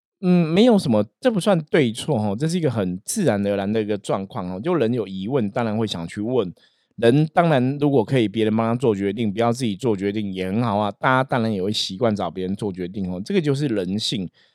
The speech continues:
我常常讲修行这个道路，你一定要对人性有所了解吼。你在看人类世界的种种事情，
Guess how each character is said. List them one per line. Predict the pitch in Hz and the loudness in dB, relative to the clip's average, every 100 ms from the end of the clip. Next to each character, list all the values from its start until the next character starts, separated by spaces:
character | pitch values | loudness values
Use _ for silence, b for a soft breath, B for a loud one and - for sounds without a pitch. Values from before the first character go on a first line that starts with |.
| b b | b b
我 | 123 | -2
常 | 139 | 2
常 | 170 | 4
讲 | 185 113 | 4 2
修 | 107 127 | 2 2
行 | 120 110 | 2 2
这 | |
个 | 110 | 0
道 | 110 113 | 0 0
路， | 110 | 0
你 | 95 92 | 0 -2
一 | |
定 | 110 | 0
要 | 117 | 0
对 | 117 | 0
人 | 104 95 | 0 0
性 | 98 110 | -2 -2
有 | 98 | -2
所 | 95 92 | -2 -4
了 | 90 87 90 | -4 -4 -4
解 | 113 107 85 | -4 -6 -4
吼。 | 90 | -6
你 | 85 90 | -6 -4
在 | 123 117 | -2 -2
看 | - 107 | -2 -2
人 | 98 104 | 0 0
类 | 117 | -2
世 | 110 110 | -4 -6
界 | 117 | -2
的 | 104 98 | 0 0
种 | 98 101 | -2 -2
种 | 98 85 | -2 -2
事 | - 131 101 | -4 -4 -6
情， | - 82 80 | -6 -6 -8